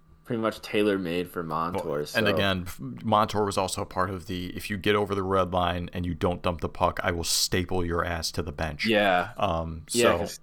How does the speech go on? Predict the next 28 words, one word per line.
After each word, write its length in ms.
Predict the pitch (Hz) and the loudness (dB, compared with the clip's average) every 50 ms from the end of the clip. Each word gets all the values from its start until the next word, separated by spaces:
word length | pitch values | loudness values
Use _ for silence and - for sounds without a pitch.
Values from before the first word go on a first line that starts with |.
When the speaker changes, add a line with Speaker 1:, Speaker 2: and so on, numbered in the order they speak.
| - - | -16 -6
Speaker 1:
he 160 | - 143 156 | 0 2 4
went 200 | 180 190 170 - | 6 6 4 4
from 220 | - 160 135 123 | 2 2 2 4
elite 400 | 120 113 110 107 117 131 131 127 | 4 4 6 6 4 4 2 2
best 260 | 120 110 127 135 - | 2 2 2 2 0
transition 540 | - - 160 156 151 165 165 160 - 175 170 | -2 0 0 0 0 0 -2 -2 -2 -4 0
guy 280 | 165 175 170 175 170 165 | 2 2 4 4 2 0
to, 200 | - - 147 120 | 0 0 0 0
Speaker 2:
Yeah. 60 | 120 | 2
Speaker 1:
like, 460 | 113 101 101 95 85 - - - - - | 2 2 2 2 0 -2 -4 -12 -10 -6
below 320 | - 90 95 107 110 107 | -4 -2 0 2 2 2
average 500 | 101 101 101 101 95 92 85 78 71 73 - | 2 2 2 0 0 -2 -2 -4 -4 -4 -2
Speaker 2:
Yeah, 320 | 101 113 92 - - - - | -2 0 0 0 -4 -6 -4
Speaker 1:
all 180 | - 98 101 104 | -2 0 0 0
Speaker 2:
yeah. 40 | 104 | 0
Speaker 1:
during 160 | 107 107 107 | 0 -2 -4
his 100 | 104 - | -4 -4
time 280 | - 113 104 98 98 92 | -2 0 0 0 -2 -2
in 60 | 85 | -2
Buffalo. 440 | 87 87 87 - - 73 69 67 - - | 0 0 0 -2 -4 -6 -6 -6 -6 -6
Speaker 2:
Yeah, 200 | 90 87 - - | -8 -8 -4 0
so, 300 | - 151 - 90 - 87 - - - | 0 0 0 0 -4 -6 -8 -8 -8
Speaker 1:
<laughs> 100 | - - | -6 -4
Speaker 2:
um, 400 | 92 90 90 85 82 90 92 - - - - - - - _ _ - | -4 -4 -4 -6 -8 -12 -14 -16 -18 -20 -20 -20 -20 -20 _ _ 0
but 100 | 127 131 | 0 2
yeah, 220 | 127 113 92 - 139 | 2 2 0 0 0
like, 240 | 139 131 117 107 | 2 2 2 4
that's, 480 | - 110 117 - - - - - - | 2 0 2 2 0 0 0 -2 -6